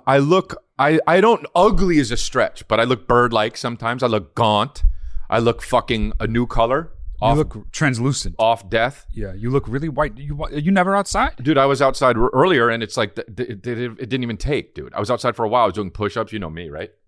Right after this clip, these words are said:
Speaker 2: Yeah, I guess.
Speaker 1: So I was doing push-ups and sit-ups and doing planks. You know me, right?
Speaker 2: Outside, yeah.
Speaker 1: Yeah, and so I was outside, and I was fucking doing all that stuff. I was even doing jumps and dips out of the pool. You know me, right?
Speaker 2: I do know you. Stop
Speaker 1: Yeah,
Speaker 2: asking
Speaker 1: so
Speaker 2: me if I know you.
Speaker 1: Right, so I was bulked up.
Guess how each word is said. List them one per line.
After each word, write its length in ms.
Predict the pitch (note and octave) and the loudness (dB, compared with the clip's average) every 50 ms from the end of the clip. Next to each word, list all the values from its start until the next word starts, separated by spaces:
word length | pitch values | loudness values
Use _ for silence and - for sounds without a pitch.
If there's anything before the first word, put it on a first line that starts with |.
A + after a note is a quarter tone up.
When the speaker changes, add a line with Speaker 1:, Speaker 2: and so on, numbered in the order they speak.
| - - _ _ _ | -20 -20 _ _ _
Speaker 2:
Yeah, 260 | A#2 A2+ A#2 A2+ G#2 | -12 -10 -8 -8 -8
I 60 | G#2 | -8
guess. 260 | G#2 A2 G#2 G2+ G2 G2 | -10 -12 -12 -10 -8 -4
Speaker 1:
So 80 | F2+ G2 | -2 -2
I 20 | |
was 80 | F#2+ F#2 | 0 0
doing 140 | G#2 G2+ F2 | 0 -2 0
push-ups 400 | - - G2 - - G#2 - - | 2 2 2 2 0 -2 -4 -4
and 100 | F#2 E2+ | -8 -8
sit-ups 400 | - - F2+ E2 F2+ G2 - - | -4 -2 0 0 0 0 -2 -6
and 100 | E2+ D#2 | -12 -10
doing 180 | E2 F2 E2+ D#2+ | -10 -10 -10 -10
planks. 320 | - - F2 E2 D#2+ - | -10 -10 -10 -10 -10 -12
You 60 | F2 | -12
know 120 | D#2+ D2+ D2+ | -12 -12 -10
me, 120 | F2 F2 | -10 -10
right? 200 | D2 D2 E2+ - | -8 -10 -10 -10
Speaker 2:
Outside, 540 | A2 G#2+ G2+ - - A#2+ A2+ G#2+ G#2+ G#2 G#2+ | -12 -14 -12 -10 -6 -4 -4 -4 -6 -6 -8
yeah. 240 | A2+ A#2+ A#2 A2+ A2 | -10 -8 -6 -4 -2
Speaker 1:
Yeah, 220 | C#3 D3+ A2 E2 | 0 0 0 0
and 160 | D#2+ F#2 G2+ | 0 -2 -2
so 100 | - - | 0 2
I 40 | A#2 | 2
was 120 | G#2+ G2+ A#2+ | 2 4 4
outside, 420 | A#2 A#2 G#2+ - - D#3 D#3+ D3 | 2 2 2 2 2 2 2 2
and 80 | A2+ G#2 | 2 0
I 40 | |
was 140 | G2+ F#2+ F#2 - | -2 -4 -4 -4
fucking 320 | - B2 A2 - G#2+ G2 | -2 -4 -2 -2 -4 -6
doing 160 | F#2 A2+ G2+ G#2 | -4 -4 -2 0
all 80 | B2+ D#3 | 0 0
that 120 | C#3+ G#2 | 0 0
stuff. 160 | - A2 G2 F#2 | -2 -4 -4 -4
I 60 | F#2 | -6
was 120 | F2+ F2+ | -6 -6
even 120 | G#2+ G#2 F2+ | -8 -8 -6
doing 200 | G2+ G2+ F2 D2 | -8 -8 -8 -8
jumps 300 | C#2+ F2+ G2+ A2 - - | -8 -6 -6 -6 -6 -6
and 160 | F2 - - | -6 -4 -4
dips 200 | A2 G#2+ - - | -4 -4 -4 -4
out 40 | G2 | -6
of 60 | F2 | -8
the 60 | F2 | -8
pool. 120 | - A#2 G#2+ | -8 -10 -10
You 60 | G#2+ | -10
know 60 | A2+ G#2 | -8 -8
me, 100 | G2+ F2 | -8 -8
right? 240 | D2 D2+ F#2+ B2+ - _ _ _ _ _ _ _ _ - | -8 -8 -8 -10 -12 _ _ _ _ _ _ _ _ -6
Speaker 2:
I 100 | C3+ D3 | -4 -2
do 140 | C#3+ C#3 G#3 A3 | 0 2 2 4
know 140 | G3+ F#3+ E3+ | 4 4 4
you. 140 | C3 A2 G2 | 2 2 0
Stop 200 | - - - F#3 | 0 2 2 4
Speaker 1:
Yeah, 80 | D#3 D#3+ | 4 4
Speaker 2:
asking 180 | E3+ - D3 C#3 | 4 4 4 4
Speaker 1:
so 40 | C3+ | 4
Speaker 2:
me 60 | D3 C#3+ | 4 2
if 100 | C#3 - | 2 2
I 60 | C3 C3 | 0 0
know 140 | C3+ C3+ A#2+ | 2 0 0
you. 120 | A2+ G2+ | 0 2
Speaker 1:
Right, 180 | E3 F3+ C3 G2 | 2 2 2 2
so 100 | - A2+ | 2 2
I 40 | A#2+ | 2
was 120 | B2+ G#2+ | 2 0
bulked 420 | F2+ - - A#2 B2 B2+ - - B2 | -2 -2 2 2 2 2 2 0 2
up. 360 | C3 C3+ G#2+ - - - - | 2 2 2 0 -6 -12 -14